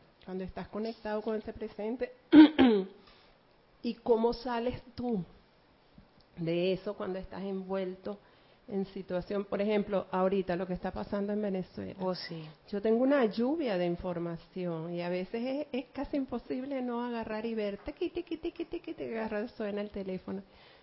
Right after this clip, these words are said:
Speaker 1: Entonces, estás conectado con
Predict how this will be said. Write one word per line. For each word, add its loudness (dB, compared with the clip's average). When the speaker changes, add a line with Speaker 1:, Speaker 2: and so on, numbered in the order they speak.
Speaker 1:
Entonces, -4
estás -8
conectado -2
con -4